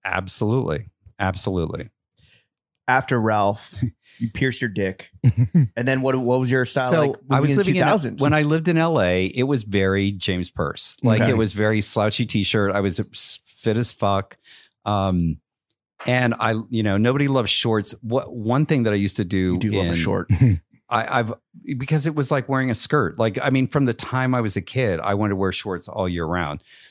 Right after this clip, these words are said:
Speaker 1: But, which I didn't, but, um, in L A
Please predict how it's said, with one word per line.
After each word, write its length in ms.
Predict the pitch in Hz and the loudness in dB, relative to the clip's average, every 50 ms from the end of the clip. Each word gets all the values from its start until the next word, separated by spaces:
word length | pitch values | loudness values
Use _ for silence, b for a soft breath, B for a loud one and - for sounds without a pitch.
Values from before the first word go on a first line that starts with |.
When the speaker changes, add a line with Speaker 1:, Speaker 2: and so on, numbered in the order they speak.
| B B B B B B _ _ _ - | B B B B B B _ _ _ -2
Speaker 1:
But, 280 | 123 113 104 - _ _ _ _ _ _ | 0 0 -2 -4 _ _ _ _ _ _
which 180 | - 98 87 - | -8 -8 -4 -4
I 100 | 92 90 | -4 -4
didn't, 400 | 78 - 82 76 82 85 80 - - | -4 -6 -8 -6 -6 -6 -6 -6 -6
but, 220 | 95 87 78 - - - - | -6 -6 -6 -8 -10 -6 -4
um, 560 | 95 92 87 82 78 78 78 78 76 - - _ _ _ _ _ _ - | -2 -2 -2 -2 -4 -4 -6 -8 -10 -12 -14 _ _ _ _ _ _ -4
in 140 | 110 101 | -2 -2
L 240 | 104 95 98 104 123 | 0 0 0 2 2
A 500 | 147 147 113 95 87 85 87 90 92 - | 2 2 2 2 0 0 -2 -2 -4 -8